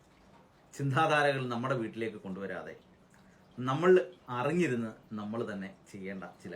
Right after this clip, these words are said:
കാര്യങ്ങളുണ്ട്. അതുപോലെ രണ്ടാമത്തെ കാര്യം, താഴത്തെ ബെഡ്റൂം രണ്ടും സമാന്തരമായിട്ടാണ്. അപ്പം അവര് വീട്ടുകാരെ പറഞ്ഞങ്ങ് വരട്ടി,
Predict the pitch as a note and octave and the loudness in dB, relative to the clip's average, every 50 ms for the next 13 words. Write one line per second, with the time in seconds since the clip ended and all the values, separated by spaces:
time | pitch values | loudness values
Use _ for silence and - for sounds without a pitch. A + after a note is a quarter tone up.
0 | D#2+ E2+ D#2+ D2+ - D#2 D#2 - C#2+ - - - - - - - _ - B2 C3 | -12 -14 -14 -14 -16 -16 -18 -18 -20 -20 -20 -20 -20 -20 -20 -20 _ -8 -4 0
1 | C#3 C#3+ C3+ C3 A#2+ A#2+ A#2 B2 A#2+ - G#2+ A#2 - G2+ F#2+ F#2 - - - _ | 0 0 2 0 0 -2 -2 -2 -4 -4 -4 -6 -6 -6 -6 -8 -8 -14 -18 _
2 | - - - - - - - - - - - - - - - - - - - - | -20 -20 -20 -20 -20 -20 -20 -20 -20 -20 -20 -20 -20 -20 -20 -20 -20 -20 -20 -20
3 | - - - C#3+ D#3+ E3+ F3+ F3 F3+ E3+ E3 E3 - - - - - - - - | -14 -4 2 4 4 4 4 4 2 2 2 2 -2 -10 -20 -20 -20 -20 -12 -8
4 | C3 B2+ B2+ B2+ D3+ D#3+ D#3+ D#3 C#3 B2+ A#2+ B2 A#2+ A#2+ A#2+ - B2 A#2 A#2 A#2 | -6 -4 -4 -2 -2 -2 0 0 0 0 -2 -2 -4 -8 -10 -10 -8 -6 -6 -4
5 | A#2+ A#2 A#2+ A#2+ A#2+ A#2 A2+ A2+ G#2+ F#2+ G#2+ G2+ G#2 B2+ C3+ - - - - - | -4 -4 -4 -4 -4 -6 -6 -8 -8 -8 -10 -10 -10 -12 -16 -18 -20 -20 -20 -20
6 | _ _ _ _ - - - - - B2 C3 C#3+ C3 A#2+ - - - - - - | _ _ _ _ -20 -20 -20 -14 -10 -6 -4 -4 -4 -6 -8 -12 -20 -20 -20 -20
7 | - - - - - - - - A#2+ B2 C#3 C#3 C3+ C3 - - B2+ B2+ C#3 C3+ | -20 -20 -20 -20 -20 -20 -10 -6 -4 -2 0 0 0 -2 -2 -4 -4 -4 -2 2
8 | D3+ D#3 D3+ D3 D3+ - B2+ B2 B2 B2 A#2 A2+ G#2+ G#2 G#2 A2+ | 4 6 6 6 4 2 0 -4 -4 -4 -4 -4 -4 -6 -6 -10